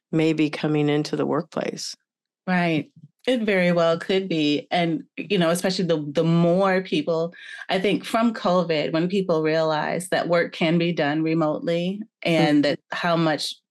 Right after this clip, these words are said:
Speaker 2: better their quality of life was because of the time they got to spend with their family or, um, you know, people's situations were definitely different, but people saw the value of life and the, um,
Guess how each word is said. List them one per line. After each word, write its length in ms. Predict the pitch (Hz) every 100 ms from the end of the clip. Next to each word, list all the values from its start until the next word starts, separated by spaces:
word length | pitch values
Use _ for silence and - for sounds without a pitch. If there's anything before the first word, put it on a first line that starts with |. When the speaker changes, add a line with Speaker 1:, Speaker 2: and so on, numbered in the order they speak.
| _
Speaker 2:
better 240 | 160 156 170
their 140 | 156
quality 440 | 151 160 151 151 147
of 180 | 143
life 300 | 135 127 160 -
was 280 | 185 214 -
because 380 | 156 - 156 156
of 100 | -
the 60 |
time 320 | - 170 156
they 80 | 156
got 200 | 143 -
to 60 | -
spend 240 | - 139
with 80 | 135
their 160 | - -
family 720 | - 214 196 185 180 175 170 -
or, 340 | 156 147 147 - - - - -
um, 540 | 160 143 147 147 -
you 100 | -
know, 120 | 156 285
people's 340 | - 277 269
situations 560 | 254 190 165 160 175 147
were 100 | 143
definitely 500 | 147 143 151 - 139
different, 580 | 190 208 - 139 - - - _ _ -
but 240 | 175 -
people 500 | - 226 220 202 196
saw 540 | 185 - 165 151 - - -
the 200 | 165 151
value 520 | 151 147 151 147 147 -
of 180 | 135 143
life 460 | 139 127 - - - 160
and 560 | 143 139 127 - - -
the, 540 | 147 143 135 135 135 -
um, 520 | 135 131 - 147